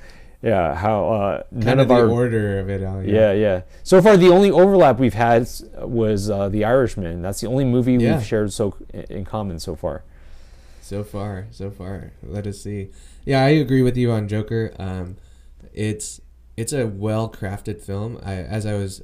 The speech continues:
Speaker 2: watching it, I, I thought, "This is so good," but I was also so creeped out and unsettled by kind of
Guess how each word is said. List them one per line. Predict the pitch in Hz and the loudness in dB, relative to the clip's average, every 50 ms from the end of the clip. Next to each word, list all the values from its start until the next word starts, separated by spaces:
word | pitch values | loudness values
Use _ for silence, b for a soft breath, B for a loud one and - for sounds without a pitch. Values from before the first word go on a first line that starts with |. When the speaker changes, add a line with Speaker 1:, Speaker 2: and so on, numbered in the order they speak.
| - - - | -20 -20 -16
Speaker 2:
watching | - 101 104 104 107 - 110 98 92 | -12 -10 -8 -8 -8 -8 -10 -10 -10
it, | 87 87 82 - - | -10 -12 -12 -14 -14
I, | - 98 92 - | -14 -14 -14 -10
I | - 101 | -10 -10
thought, | 101 - 101 95 95 - - - - - - - - | -8 -8 -8 -8 -8 -10 -12 -16 -20 -20 -20 -14 -10
"This | 123 123 143 - - | -8 -6 -6 -6 -8
is | - 80 113 123 117 104 98 - - - - - - - | -6 -6 -4 -4 -4 -4 -6 -10 -14 -18 -20 -20 -20 -18
so | - - - - 127 143 | -14 -10 -6 -2 -2 -2
good," | 135 - 143 - 185 127 104 - - b b b b b b b - | 0 0 2 2 2 2 0 -4 -6 b b b b b b b -12
but | 120 113 113 113 113 - - | -8 -4 -4 -4 -4 -6 -6
I | - 113 | -6 -4
was | 113 113 110 | -4 -4 -4
also | 117 117 120 - 127 113 98 | -4 -6 -6 -4 -4 -6 -4
so | 95 - - - - - 139 127 139 135 | -6 -6 -8 -8 -8 -8 -6 -4 -4 -4
creeped | 139 - 135 139 135 131 - | -4 -4 -4 -4 -4 -2 0
out | 120 110 107 101 - 64 | 0 0 0 0 -2 -2
and | 92 98 95 90 90 90 - | -2 -2 -2 -4 -6 -8 -8
unsettled | - 101 101 95 - - 101 101 98 95 90 | -8 -8 -8 -6 -6 -4 -4 -4 -4 -6 -6
by | - 95 92 90 87 | -8 -8 -8 -8 -10
kind | - - 101 92 92 | -10 -10 -8 -8 -8
of | 92 85 | -8 -10